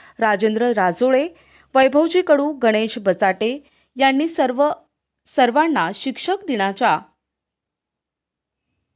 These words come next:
शुभेच्छा देऊन सर्वांचे आभार मानले.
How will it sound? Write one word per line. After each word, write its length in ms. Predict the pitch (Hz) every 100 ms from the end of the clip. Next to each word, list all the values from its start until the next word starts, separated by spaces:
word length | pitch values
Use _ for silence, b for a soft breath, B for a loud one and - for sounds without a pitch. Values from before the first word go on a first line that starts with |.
| _ _ _ _ _ _ -
शुभेच्छा 580 | - 294 339 339 359
देऊन 300 | 302 254 202
सर्वांचे 560 | 214 240 196 190 190 233
आभार 260 | 190 190 170
मानले. 340 | 165 160 156